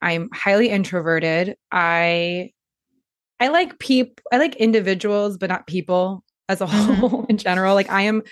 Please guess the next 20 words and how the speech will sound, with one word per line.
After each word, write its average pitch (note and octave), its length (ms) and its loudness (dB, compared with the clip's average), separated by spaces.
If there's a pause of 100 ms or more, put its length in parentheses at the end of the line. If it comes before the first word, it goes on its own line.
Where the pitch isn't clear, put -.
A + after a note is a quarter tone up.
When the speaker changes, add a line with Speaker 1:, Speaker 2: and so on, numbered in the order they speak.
(600)
Speaker 1:
when A3 140 2
the A3 80 2
pandemic G#3 540 0
happened, F#3+ 420 0
I E3+ 80 2
was E3+ 140 -2
com-, F#3+ 200 -4
perfectly F#3+ 680 0
content E3 500 -4
to - 80 -14
just, E3 180 -8
like, E3 220 -4 (220)
be F#3 180 2
in F3 100 0
my F3 120 2
little E3+ 220 2
hole D#3+ 360 2
doing F#3 480 2
Speaker 2:
<laughs> - 20 -8
Speaker 1:
things E3+ 320 -4